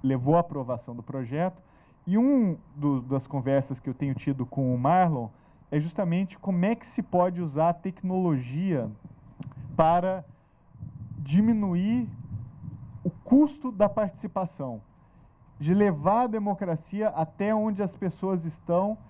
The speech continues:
e não necessariamente a gente que quiser participar ter que ir até onde um lugar onde a democracia acontece. Então, nesse sentido, a gente até publicou recentemente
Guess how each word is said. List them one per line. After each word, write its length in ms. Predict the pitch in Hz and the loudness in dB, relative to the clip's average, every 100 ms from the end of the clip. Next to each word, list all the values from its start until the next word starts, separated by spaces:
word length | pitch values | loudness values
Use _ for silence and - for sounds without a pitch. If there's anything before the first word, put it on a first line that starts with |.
| - - | -20 -4
e 60 | 175 | 2
não 480 | 170 202 247 262 240 - _ | 4 6 4 0 -6 -14 _
necessariamente 840 | 160 185 180 175 180 170 170 190 - | -2 -2 -2 -2 0 2 0 -4 -4
a 120 | - 156 | 0 2
gente 320 | 147 190 190 | 2 -2 -4
que 100 | 175 | -10
quiser 420 | - 165 135 151 | -2 0 2 0
participar 800 | 147 143 135 - 117 156 175 196 - _ _ - - _ | 2 0 -2 -6 -2 2 2 0 -10 _ _ -20 -20 _
ter 320 | 202 220 214 | 4 4 2
que 180 | - 196 | -2 -2
ir 300 | 185 214 220 | 2 4 4
até 280 | 190 190 185 | 2 2 2
onde 380 | 180 196 190 | 4 2 2
um 100 | 190 | 0
lugar 600 | 190 175 143 160 175 180 170 | 0 2 4 6 6 2 -2
onde 280 | 170 170 | -4 -2
a 20 | 170 | -2
democracia 840 | 160 165 156 160 - - 151 160 - - | -2 -4 -2 -4 -4 -6 -4 -4 -6 -6
acontece. 720 | - - 170 165 117 101 - - - - | -6 2 2 4 0 -2 -8 -20 -20 -8
Então, 140 | 208 | 0
nesse 220 | 202 220 | 2 2
sentido, 300 | 196 170 185 | 0 -2 2
a 60 | 185 | 2
gente 220 | 180 175 | 2 0
até 180 | 165 175 | 2 2
publicou 420 | 185 180 160 160 | 2 0 0 2
recentemente 840 | 156 151 175 175 160 147 156 - | 2 2 -2 -4 -4 -2 -2 -4